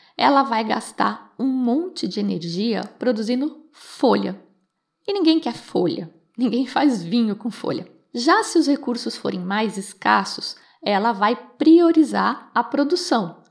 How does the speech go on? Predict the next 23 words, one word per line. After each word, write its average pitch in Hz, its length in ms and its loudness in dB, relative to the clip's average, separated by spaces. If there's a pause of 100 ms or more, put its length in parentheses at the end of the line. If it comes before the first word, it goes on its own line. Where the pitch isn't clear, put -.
(100)
Ao 185 100 -2
invés 240 340 2
de 269 100 0
gerar 220 260 4
um 208 120 0
monte 233 480 0
de 180 120 -8
folha 170 360 -2
que 180 140 -8
não 175 80 -6
serve 170 300 -6
pra - 240 -4
nada 175 320 -4
além 190 240 -2
de 196 120 -10
fazer 165 220 -6
fotossíntese - 840 -8
e 202 100 -4
gastar 170 380 -6
energia, 175 560 -6 (280)
ela 240 220 2
vai 226 180 2
focar 302 840 -2